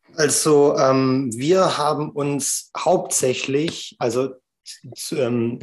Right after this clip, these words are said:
zunächst mal haben wir noch ein weiteres Bier standardgemäß am,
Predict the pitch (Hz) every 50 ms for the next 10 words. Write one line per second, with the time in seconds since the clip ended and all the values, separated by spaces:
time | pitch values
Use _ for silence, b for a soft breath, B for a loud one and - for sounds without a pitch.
0 | - _ - - 131 120 123 135 135 131 - - 135 123 107 120 127 117 127 127
1 | 127 117 - - 131 135 147 147 139 123 127 127 135 - 127 120 117 123 113 -
2 | - - 139 143 147 147 135 - - - - 127 127 147 143 143 135 120 - -
3 | 135 117 123 123 123 113 - - 117 110 110 107